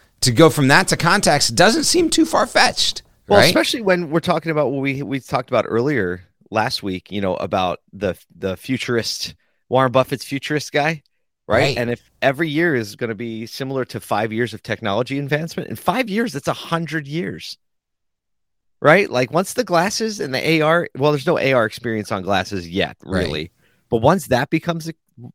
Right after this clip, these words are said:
Speaker 2: becomes the case, it's like, yeah, getting them into the contact lenses, there's some hurdles there,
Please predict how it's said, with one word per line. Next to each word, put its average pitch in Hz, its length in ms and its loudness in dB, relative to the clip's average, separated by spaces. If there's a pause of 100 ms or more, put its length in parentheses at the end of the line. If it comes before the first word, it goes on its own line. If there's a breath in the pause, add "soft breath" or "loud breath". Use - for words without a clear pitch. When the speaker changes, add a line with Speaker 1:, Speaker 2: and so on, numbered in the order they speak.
(140)
Speaker 2:
becomes 156 240 -4
the 151 100 -4
case, 170 400 -4 (840)
it's - 220 -6
like, 117 260 2
yeah, 175 180 0
getting 175 280 0
them 156 140 -2
into 143 180 -6
the - 60 -10
contact 110 440 -2
lenses, 101 300 -4
there's 117 180 -2
some 104 160 -8
hurdles 90 380 -4
there, - 240 -14